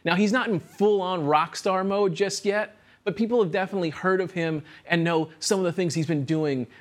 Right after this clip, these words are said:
around the area. Now, during this particular story, Jesus and his disciples are traveling to Jerusalem,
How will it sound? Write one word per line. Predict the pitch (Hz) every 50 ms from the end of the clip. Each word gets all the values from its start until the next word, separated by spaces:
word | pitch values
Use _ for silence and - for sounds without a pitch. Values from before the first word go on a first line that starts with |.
| - _
around | - 143 143 156 147 147 143
the | 135 135 135
area. | 135 131 123 95 - - 135 - _ _ _ _ _ _ _
Now, | 160 175
during | 185 175 208 226 220
this | 208 202
particular | - 175 151 - 220 208 - 220 196
story, | 160 - - - 196 185 180 165
Jesus | 151 135 - 196 214 202 202 -
and | - 180
his | 139 165 151
disciples | - 151 135 - - 208 214 196 - 170 143
are | 135 123
traveling | - - - 185 196 185 175 165 147
to | 135
Jerusalem, | 123 123 151 240 285 - - 135 104 80 - -